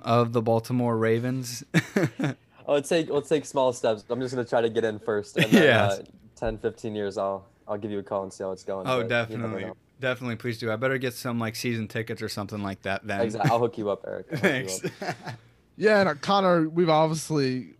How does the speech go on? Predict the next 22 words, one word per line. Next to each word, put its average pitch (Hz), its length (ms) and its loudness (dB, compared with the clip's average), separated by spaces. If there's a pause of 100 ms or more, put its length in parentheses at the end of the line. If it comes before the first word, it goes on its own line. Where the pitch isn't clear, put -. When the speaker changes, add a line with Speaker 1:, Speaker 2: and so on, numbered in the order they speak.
(120)
Speaker 3:
we 131 300 -2 (160)
worked 143 220 0
together 131 500 2
in 117 380 -2
intramurals 131 720 0
for 123 380 -2
U 131 100 -4
Tampa, 131 600 0
and 113 260 -4
we 120 60 -4
also 120 280 -2
now 117 180 0
work 123 260 -2
together 120 480 -4
for 117 360 -6
Blitzalytics, 139 800 -6
a 117 80 -8
company 127 460 -6
that, 110 400 -6 (120)
um, 104 460 -12 (760)
you 123 100 -12
know, 113 120 -6